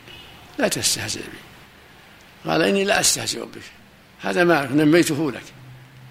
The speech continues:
خذه." فأخذه كله. "اللهم إن كنت تعلم أني فعلت هذا ابتغاء وجهك فافرج عنا ما نحن فيه."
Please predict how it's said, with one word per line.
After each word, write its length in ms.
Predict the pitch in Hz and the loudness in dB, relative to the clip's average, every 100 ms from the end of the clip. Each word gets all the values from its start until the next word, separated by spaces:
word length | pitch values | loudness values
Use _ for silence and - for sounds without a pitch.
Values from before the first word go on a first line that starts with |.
| - - | -20 0
خذه." 320 | 233 190 107 - - - - - - - - | 2 4 0 -14 -20 -20 -20 -20 -20 -20 -6
فأخذه 480 | 160 151 147 131 123 | -2 0 2 2 2
كله. 300 | 147 135 - - - - - - - - - - - - - - - - - - - | 2 2 -2 -6 -14 -14 -16 -16 -18 -20 -20 -20 -20 -20 -20 -20 -20 -18 -20 -20 -4
"اللهم 380 | 160 151 151 147 | 2 4 4 2
إن 160 | 143 139 | -2 -4
كنت 200 | 147 139 | -6 -2
تعلم 360 | 147 147 127 | -2 -2 -4
أني 200 | 139 147 | -6 -6
فعلت 320 | 127 156 151 | -2 -2 -2
هذا 260 | 147 165 156 | 0 0 0
ابتغاء 400 | 143 165 160 180 | -2 -2 0 2
وجهك 280 | 196 165 180 - - - - - - - - | 2 0 -4 -10 -20 -20 -20 -20 -20 -20 -2
فافرج 360 | 175 117 135 127 | 0 2 0 2
عنا 220 | 127 131 | 2 2
ما 140 | 123 | 0
نحن 200 | 113 107 | -2 -2
فيه." 240 | 101 117 | 0 2